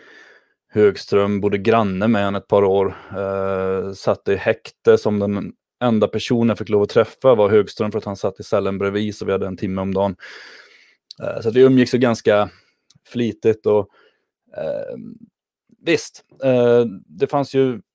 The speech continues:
skäl till att vi mot slutet började ställa krav på honom. Krav som slutade med att han valde att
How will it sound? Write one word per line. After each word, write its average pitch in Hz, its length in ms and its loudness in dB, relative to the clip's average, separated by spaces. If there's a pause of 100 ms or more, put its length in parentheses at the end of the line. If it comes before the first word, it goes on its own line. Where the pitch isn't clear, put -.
skäl 135 540 2
till 113 160 -2
att 107 100 -2
vi 107 420 -8 (840)
mot 113 320 -10
slutet 117 640 0
började 104 520 4
ställa 101 280 0
krav 131 240 4
på 95 140 -2
honom. 85 320 -8 (180)
Krav 104 200 2
som 98 240 -10
slutade 98 400 -4
med 95 120 -6
att - 80 -10
han 92 300 -6
valde 92 220 -2
att - 320 -10